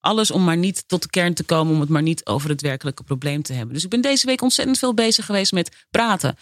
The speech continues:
uitleggen, vertellen, schrijven, eh, mobiliseren. Ehm, ja, ja, ik ben moe. Ik word eigenlijk, ik werd vanmorgen moe wakker, dat, zo zou ik het eigenlijk, eh, willen, willen stellen. Ehm, maar ik hou altijd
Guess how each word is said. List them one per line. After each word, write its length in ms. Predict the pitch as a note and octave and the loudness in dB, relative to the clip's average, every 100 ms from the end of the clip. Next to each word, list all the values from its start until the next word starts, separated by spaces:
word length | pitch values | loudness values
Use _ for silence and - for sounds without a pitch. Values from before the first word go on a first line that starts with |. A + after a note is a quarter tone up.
| - - | -12 -2
uitleggen, 600 | F#3+ G#3 G3+ F#3+ - D3 | 2 2 2 2 0 -4
vertellen, 480 | - - G3 F3 D3 - | -2 0 2 0 -2 -8
schrijven, 680 | - - G3+ F#3+ F3 - G#2 - - - - | -6 -2 0 2 0 -2 -4 -8 -16 -14 -6
eh, 340 | F#3+ F#3+ F#3 F#3 | -2 2 2 2
mobiliseren. 800 | G#3 G#3 G3 - F#3 D#3 E3 A3 - - - - | 2 4 2 2 2 2 0 -4 -8 -10 -10 -6
Ehm, 1000 | - G3 G3 G3 G3 G3 G3 G3 G3 F#2+ - - - | 0 2 2 2 2 2 4 4 2 0 -4 -12 -4
ja, 360 | F#3 F#3+ F#3 - _ _ _ _ _ _ _ _ _ - | 0 2 0 -6 _ _ _ _ _ _ _ _ _ -6
ja, 300 | F#3+ E3 C#3+ | -4 -4 -4
ik 140 | E3+ | -2
ben 180 | E3 D#3 | 0 2
moe. 220 | C3+ G3 D4+ - | 2 2 2 -2
Ik 80 | |
word 140 | - G#3+ | 0 0
eigenlijk, 220 | D3+ - | 0 -2
ik 80 | D#3+ | 0
werd 140 | G3+ | 2
vanmorgen 300 | - G#3 F3+ | 4 4 6
moe 180 | G3 A3 | 6 6
wakker, 300 | F#3 F#3 D#4 | 4 4 4
dat, 160 | A#3+ - | 4 2
zo 240 | G#3 G#3 | 2 2
zou 160 | G3+ F3+ | 2 2
ik 60 | |
het 100 | G3+ | 0
eigenlijk, 420 | F3+ F3 F#3 E3 | 0 0 0 0
eh, 180 | E3+ D#3 | 0 0
willen, 300 | D#3+ E3 D3+ | 2 0 0
willen 200 | E3+ D#3 | 0 0
stellen. 360 | - - D#3+ E3 - - - - - - | 0 -2 -2 -4 -10 -20 -16 -16 -18 -10
Ehm, 400 | - G3 G3 G3 - _ - | -2 0 2 0 -2 _ 0
maar 340 | F3 G3+ A3 | 2 2 2
ik 140 | A3 | -2
hou 300 | - G3+ A3 - | 0 0 0 0
altijd 520 | - A3+ B3 G#3 | 0 0 2 -2